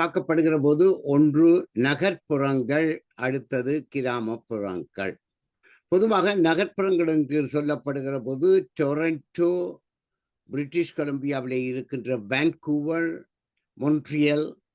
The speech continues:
ஒட்டாவா ஆகிய இடங்கள் முக்கியமாக பார்க்கப்படுகின்றன.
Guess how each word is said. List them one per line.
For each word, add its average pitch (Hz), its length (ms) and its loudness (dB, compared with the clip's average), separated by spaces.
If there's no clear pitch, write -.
ஒட்டாவா 135 520 -4
ஆகிய 147 640 -2
இடங்கள் 139 680 -4
முக்கியமாக 131 960 -2
பார்க்கப்படுகின்றன. 101 1040 -8